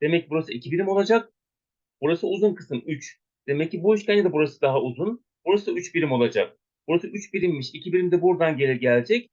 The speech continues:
O zaman B'nin X'i beş olmuş oldu. Y'si de iki birim olmuş oldu.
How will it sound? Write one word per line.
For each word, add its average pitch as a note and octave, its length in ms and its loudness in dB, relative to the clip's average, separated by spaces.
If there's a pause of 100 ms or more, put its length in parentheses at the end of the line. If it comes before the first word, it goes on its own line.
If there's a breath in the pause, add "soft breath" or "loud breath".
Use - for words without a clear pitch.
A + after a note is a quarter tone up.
(260)
O - 120 -6
zaman E3+ 240 -2
B'nin F3+ 440 0 (200)
X'i B2+ 280 -10
beş F#3 180 0
olmuş D#3 320 0
oldu. G2 380 -4 (300)
Y'si B2+ 360 -4
de F#3+ 80 -4
iki F#3 220 -6
birim F3 200 2
olmuş A#2+ 320 0
oldu. A#2 500 0